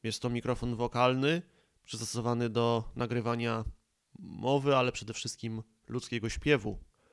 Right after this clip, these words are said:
Dlatego będzie zachowywał się trochę inaczej niż mikrofony do tej pory testowane na blogu.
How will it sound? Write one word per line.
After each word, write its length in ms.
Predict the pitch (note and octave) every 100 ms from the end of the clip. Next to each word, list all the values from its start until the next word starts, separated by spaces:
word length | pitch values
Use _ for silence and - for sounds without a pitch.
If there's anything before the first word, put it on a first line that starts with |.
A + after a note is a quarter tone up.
| _ _ _
Dlatego 360 | - A2 A#2 A#2
będzie 380 | A#2 A#2 A2+ A2+
zachowywał 420 | A#2 A#2 A#2 A#2
się 140 | A2+
trochę 280 | - C#3 E3
inaczej 360 | D3 C#3+ D3+ C3+
niż 180 | B2
mikrofony 480 | B2+ - B2 B2+ A#2+
do 100 | B2
tej 120 | A#2+
pory 240 | A2 A#2 A#2+
testowane 480 | A2+ - A2+ A#2+ A#2
na 120 | A#2
blogu. 340 | B2+ B2+ G#2+